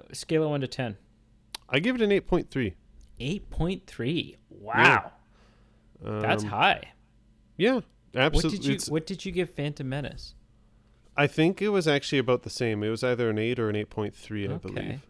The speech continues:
Speaker 2: So they're both, I gave them both good re-, reviews. Totally
Speaker 1: Okay.
Speaker 2: worth the price of admission.
Speaker 1: Yeah, I gi-,
Speaker 2: Hundred percent.
Speaker 1: I, I give it a seven point six.
Speaker 2: Okay.
Speaker 1: Um, but I, it's still, you know.
Speaker 2: Yeah.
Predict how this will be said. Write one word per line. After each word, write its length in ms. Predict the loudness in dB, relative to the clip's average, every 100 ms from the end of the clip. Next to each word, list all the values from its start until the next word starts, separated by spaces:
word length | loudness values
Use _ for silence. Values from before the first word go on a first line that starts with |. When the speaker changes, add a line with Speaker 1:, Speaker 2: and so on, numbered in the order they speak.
| _ _ _ -10
Speaker 2:
So 140 | -4
they're 120 | -2 4
both, 400 | 4 2 -4 -18 -6
I 140 | -4
gave 220 | -2 -4
them 100 | -4
both 240 | -4 -4 -4
good 180 | -6 -4
re-, 140 | -4
reviews. 540 | -4 -4 -2 -2 -4 -12
Totally 320 | 0 2 2 2
Speaker 1:
Okay. 60 |
Speaker 2:
worth 180 | 2 0
the 140 | -2
price 320 | 0 2 0 0
of 80 |
admission. 480 | -6 -2 -4 -4 -8 -8
Speaker 1:
Yeah, 220 | -10 -4 -4
I 20 |
gi-, 100 | -2
Speaker 2:
Hundred 80 | -4
percent. 240 | -2 -4 -6 -12 -6
Speaker 1:
I, 80 | -4
I 40 |
give 180 | -4 -4
it 60 | -4
a 40 |
seven 300 | -4 -4 -4
point 240 | -6 -8 -8
six. 480 | -6 -6 -6 -16 -16 -20 _ _ _ _ _ -8
Speaker 2:
Okay. 240 | -4 -4
Speaker 1:
Um, 520 | 0 0 0 -4 -12 -18 -4
but 120 | 0
I, 220 | 2 0 -6 -8
it's 240 | -8 -8
still, 520 | -14 -6 -4 -4 -6 -12 -20 _ _ _ _ _ _ _ _ -12
you 100 | -8
know. 160 | -8 -10 _
Speaker 2:
Yeah. 180 | -2 -2